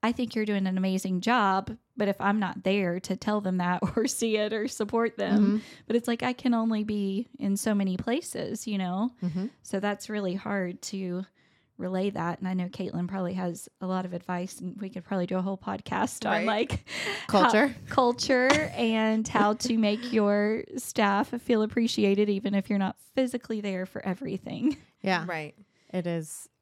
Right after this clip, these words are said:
Speaker 2: It's, um, it's a large undertaking, and it's not something
Speaker 3: It's
Speaker 2: that happens
Speaker 3: huge.
Speaker 2: overnight.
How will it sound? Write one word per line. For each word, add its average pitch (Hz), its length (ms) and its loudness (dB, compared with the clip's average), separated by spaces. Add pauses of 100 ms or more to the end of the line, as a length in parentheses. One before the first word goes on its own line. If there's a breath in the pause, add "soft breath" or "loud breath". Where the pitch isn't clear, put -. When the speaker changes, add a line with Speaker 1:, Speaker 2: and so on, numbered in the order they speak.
Speaker 2:
It's, 170 320 -4
um, 170 600 -2
it's - 180 -2
a 202 60 4
large 170 460 0
undertaking, - 720 -4 (100)
and 175 80 0
it's - 140 -2
not 202 180 0
something 220 240 -2
Speaker 3:
It's 175 100 -4
Speaker 2:
that - 60 -10
happens 180 440 -2
Speaker 3:
huge. - 140 -12
Speaker 2:
overnight. 160 840 -4